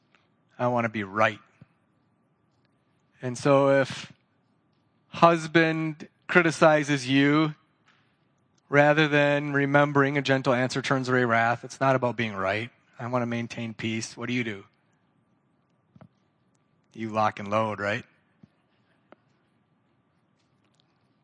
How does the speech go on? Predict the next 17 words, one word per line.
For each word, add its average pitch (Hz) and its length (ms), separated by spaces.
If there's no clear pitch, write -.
Or 143 160
if 139 120
your 147 100
kid 175 380
isn't 151 240
expressing 147 540
the 143 60
kind 143 220
of 131 100
gratitude 147 640
you 131 140
want, 117 320
what's 151 260
before 160 460
your 143 200
eyes? 117 560
What, 143 240